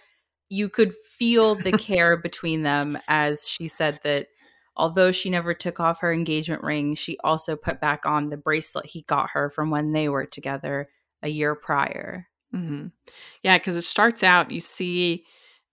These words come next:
Speaker 2: uh, them kind of flirting or whatever, and then, uh, we get a year later, uh,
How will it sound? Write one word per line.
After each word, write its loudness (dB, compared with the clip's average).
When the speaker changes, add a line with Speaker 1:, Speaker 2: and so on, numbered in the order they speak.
Speaker 2:
uh, -10
them 4
kind -4
of -6
flirting 2
or 2
whatever, 2
and 0
then, 6
uh, 0
we -2
get 0
a 0
year 4
later, 2
uh, 0